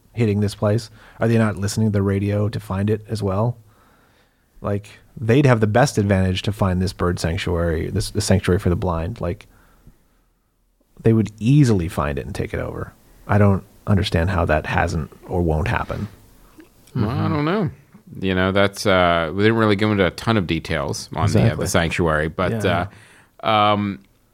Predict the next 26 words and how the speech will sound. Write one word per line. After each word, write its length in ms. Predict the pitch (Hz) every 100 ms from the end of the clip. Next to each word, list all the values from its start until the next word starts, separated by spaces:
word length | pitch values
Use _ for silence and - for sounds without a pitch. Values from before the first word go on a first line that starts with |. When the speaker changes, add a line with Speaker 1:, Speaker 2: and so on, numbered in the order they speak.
| - -
Speaker 1:
And 140 | 127
is 160 | 139 135
everyone 360 | 127 127 120 110
in 140 | 120
there 160 | 127 123
blind, 440 | 127 131 135 135
or 120 | 104
is, 180 | 98 104
or 220 | - 104
is 20 |
Speaker 2:
No, 400 | 120 120 90 76
it's 160 | 90 -
a 60 | 90
mix. 520 | 76 67 - - -
Speaker 1:
Yeah, 440 | 131 135 110 104
we 220 | 104 113
didn't 200 | 120 127
really 220 | 113 110 104
get 220 | 107 107
a 40 |
great 360 | 104 - 113 104
idea 300 | 98 95 98
of 80 | 92
the 60 | 92
ratio 560 | 95 90 - 92 85
of, 260 | 85 - -